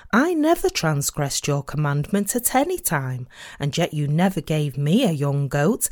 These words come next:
that I might make merry with my friends. But as soon as this son of yours came,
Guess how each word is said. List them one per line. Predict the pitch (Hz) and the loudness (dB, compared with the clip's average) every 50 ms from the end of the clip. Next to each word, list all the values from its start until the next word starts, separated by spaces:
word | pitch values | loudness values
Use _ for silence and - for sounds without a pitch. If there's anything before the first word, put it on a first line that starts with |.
| - - - - | -6 -12 -6 -2
that | - 220 220 - | 0 0 0 2
I | 175 160 156 151 | 0 0 0 0
might | 151 147 151 151 - - - - | 0 0 0 -2 -4 -4 -4 -4
make | 147 147 147 - | -4 -4 -4 -4
merry | 151 151 160 156 151 147 | -2 -2 0 0 -2 -2
with | 131 143 139 135 - | -4 -4 -6 -4 -2
my | 147 147 151 151 160 | -2 0 0 0 -2
friends. | 175 - - 190 202 226 247 294 330 339 - - - - - - - - - | -2 -2 0 2 2 2 2 -2 -4 -6 -6 -8 -10 -20 -20 -20 -16 -8 -6
But | 151 - - - | -6 -4 -4 -4
as | - | -4
soon | - - - - 196 196 165 | -2 0 4 4 4 4 4
as | 147 139 - - | 2 0 -2 0
this | - 165 214 - - | 2 2 6 6 6
son | - - 339 240 170 | 6 8 6 4 4
of | 147 135 - | 2 0 -2
yours | 143 143 139 135 139 - | -2 -2 0 0 0 -2
came, | - - - 143 139 139 139 165 226 | -2 -2 -4 -4 -4 -2 -2 -4 -6